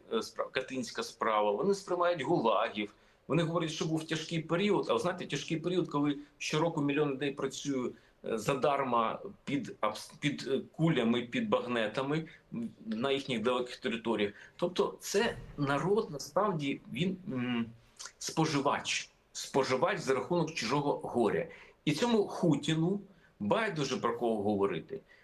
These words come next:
Про Голокост. Завтра він буде говорити про індіанців Канади чи Сполучених Штатів. Післязавтра він буде говорити про, е, нещасні народи Африки чи і-, Індії.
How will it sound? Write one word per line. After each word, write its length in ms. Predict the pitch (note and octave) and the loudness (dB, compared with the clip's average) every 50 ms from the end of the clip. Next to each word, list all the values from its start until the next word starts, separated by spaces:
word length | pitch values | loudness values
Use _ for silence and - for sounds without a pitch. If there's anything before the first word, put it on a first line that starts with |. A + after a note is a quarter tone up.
| _ _ _ | _ _ _
Про 220 | - D#3 D3+ G#3+ | 0 2 4 4
Голокост. 840 | F#3 E3+ F3 D#3 C#3+ C3 - - - A2 G#2+ G2+ F#2+ - - - - - | 4 4 4 4 4 2 2 2 2 2 4 2 2 -2 -8 -16 -8 -2
Завтра 340 | B2+ D#3 F#3+ G3+ G3 G3 | 0 0 2 2 0 -2
він 60 | F#3+ F3+ | 0 0
буде 180 | F3+ F3 E3 | 2 2 2
говорити 320 | D#3+ D3+ F3 F3+ F3 - D3+ | 2 2 2 0 0 -2 -4
про 200 | D3+ - E3 - | -4 -2 0 0
індіанців 640 | D#3+ D3 - - F3 F3 E3+ E3 - D#3+ D3+ - | 0 2 2 2 0 0 0 -4 -4 -4 -4 -2
Канади 420 | - D#3 D#3 D#3+ E3 F3 E3+ D#3+ | -2 -2 0 0 0 0 -2 -2
чи 140 | D#3 - D3 | -2 -2 -4
Сполучених 500 | C#3 - - D3 D3 C#3+ - - C#3 C3 | -6 -4 -2 -2 -2 -2 -4 -4 -4 -4
Штатів. 560 | - - - - G#2+ F#2 E2 - - - - - _ - - - - _ _ | -4 -4 -2 0 0 0 0 -4 -6 -14 -20 -20 _ -20 -20 -20 -20 _ _
Післязавтра 480 | - E3 D#3+ F3 D#3+ F#3 F#3+ G3 G3 G3 | -4 -2 0 2 2 2 2 2 0 0
він 80 | F3+ | 2
буде 160 | F3 F3+ E3+ | 2 2 2
говорити 260 | D#3+ F3 F#3+ F3+ F3+ D#3+ | 2 2 2 0 -2 -2
про, 360 | D#3 - D#3+ E3+ E3+ E3 - - - _ - | 0 2 2 2 2 2 -2 -8 -16 _ -8
е, 20 | - D3 C#3 C#3 - - | -4 -2 -2 -2 -2 -2
нещасні 600 | D3+ D3+ D3 D3+ - - F3+ D#3+ F3 F3 - F3 | 0 0 2 2 2 2 2 0 0 0 0 0
народи 420 | E3 D#3 D3+ E3 E3 E3 E3 B2 - | 2 2 2 2 2 2 0 0 0
Африки 540 | - A2+ B2+ D3 D3 - - C#3 C#3 - C#3 | 2 2 2 2 0 0 -2 -4 -4 -4 -6
чи 200 | C3+ - - B2 | -6 -6 -6 -6
і-, 500 | G#2 - - A#2 B2 B2 B2 B2 A#2 A#2 - | -6 -8 -8 -6 -4 -2 -2 -2 -2 -2 0
Індії. 500 | D3 D3 C#3+ C3 A2 F#2 F#2 F#2 E2 | 0 0 0 0 -2 -4 -4 -6 -6